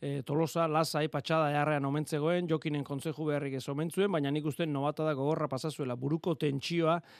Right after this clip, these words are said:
errendimenduaren, e, parte da. Bueno, badakigu, ba, finalerdietara iri-, eta iristen direnean, ba, ba, tentsioak ere noski gora egiten duela. Bueno, hori,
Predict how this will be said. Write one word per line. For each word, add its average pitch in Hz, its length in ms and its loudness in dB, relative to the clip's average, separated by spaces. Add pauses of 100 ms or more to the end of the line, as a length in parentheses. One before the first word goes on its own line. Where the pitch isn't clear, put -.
(200)
errendimenduaren, 143 1000 0
e, 127 80 -4 (120)
parte 143 340 -4
da. 104 100 -6
Bueno, 107 280 -8
badakigu, 127 340 -8
ba, 117 140 -6
finalerdietara 139 760 -6
iri-, 147 280 -4
eta 143 220 -8
iristen 147 460 -2
direnean, 151 320 -6
ba, 123 100 -8 (540)
ba, 135 100 -8
tentsioak 131 460 -4
ere 127 140 -6
noski 131 260 -6
gora 123 600 -2
egiten 127 360 -8
duela. 107 160 -12
Bueno, 160 240 4
hori, 190 180 6